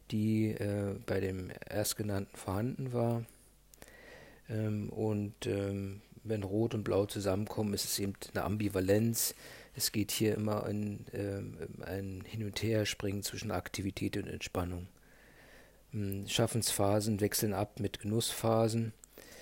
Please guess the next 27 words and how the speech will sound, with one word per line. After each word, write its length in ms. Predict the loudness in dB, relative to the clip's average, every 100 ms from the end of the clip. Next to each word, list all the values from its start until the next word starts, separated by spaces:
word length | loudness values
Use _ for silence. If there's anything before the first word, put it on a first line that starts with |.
| -18 -18 -18 -4
Und, 520 | 0 2 2 0 0
ähm, 460 | 2 2 0 -4 -8 -16 -8
das, 420 | 0 0 0 -4 -4
der 120 | 0
Vorteil 300 | 4 4 4
hier 200 | 4 6
bei 120 | 6
diesem 380 | 4 2 2 2
As-, 220 | 0 0
bei 120 | 0
dieser 260 | 0 2 2
Aspektform 640 | 2 0 -2 0 0 2
ist, 240 | 2 0 -4 -12 -16 -16 -2
dass 220 | 0 2
man 340 | 2 2 2 0 -2
über 260 | 4 6
die 80 | 6
Substanz, 720 | 2 0 -2 -2 -2 -4 -4 -4
äh, 300 | -2 -2 -4 -8 -16 -20 -20 -20 _ -4 0
über 200 | 4 4
die 160 | 6 4
Arbeit 480 | 6 4 4 2 -8 -16 -14 -4
eine 120 | 0
Substanz 440 | 0 2 2 2
schaffen 320 | 2 0 0 -2
kann, 400 | 0 2 0 -6 -16 -16 -14 -16 -8 0
ähm, 420 | 2 4 2